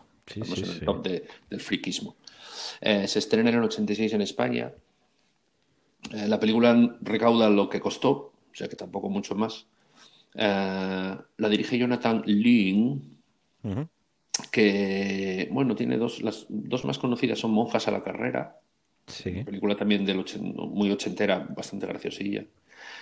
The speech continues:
Speaker 2: y después una película que no, que pasó la película sin pena ni gloria y fue uno de los Oscars más raros del, del mundo, que es Mi primo Vini.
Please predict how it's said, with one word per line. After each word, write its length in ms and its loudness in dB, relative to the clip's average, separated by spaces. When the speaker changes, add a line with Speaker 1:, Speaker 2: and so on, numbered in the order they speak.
Speaker 2:
y 80 4
después 540 0
una 260 -2
película 500 0
que 120 -6
no, 840 -4
que 300 -8
pasó 320 0
la 100 4
película 240 2
sin 200 -4
pena 160 -2
ni 80 -2
gloria 420 0
y 80 -6
fue 180 -4
uno 100 0
de 80 0
los 200 -2
Oscars 320 -6
más 180 -4
raros 240 -4
del, 420 -6
del 160 -8
mundo, 360 -6
que 100 -2
es 100 -2
Mi 80 0
primo 260 2
Vini. 440 2